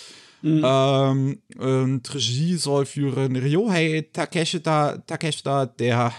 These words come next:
Speaker 2: Ero Manga Sensei, äh, Regie geführt hat, aber im Animeplex, im Aniplex-Kosmos, äh, eigentlich auch sehr gute Animation, äh, leistet. Ja,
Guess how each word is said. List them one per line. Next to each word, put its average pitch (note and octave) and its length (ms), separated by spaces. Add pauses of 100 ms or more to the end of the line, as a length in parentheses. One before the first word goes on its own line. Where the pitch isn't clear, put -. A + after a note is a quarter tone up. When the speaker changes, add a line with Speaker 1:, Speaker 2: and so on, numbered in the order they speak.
(120)
Speaker 2:
Ero B2+ 200
Manga A#2 320
Sensei, G#2 520
äh, A2 180
Regie G#2+ 320
geführt G#2+ 320
hat, G#2+ 160 (320)
aber G2+ 140
im G2+ 80
Animeplex, G#2 720
im G#2+ 280
Aniplex-Kosmos, A2 1040
äh, - 80
eigentlich G2+ 640
auch G2 160
sehr G2+ 260
gute G#2 460 (360)
Animation, G2+ 960 (200)
äh, F#2+ 220
leistet. F#2+ 600 (1040)
Ja, A#2+ 320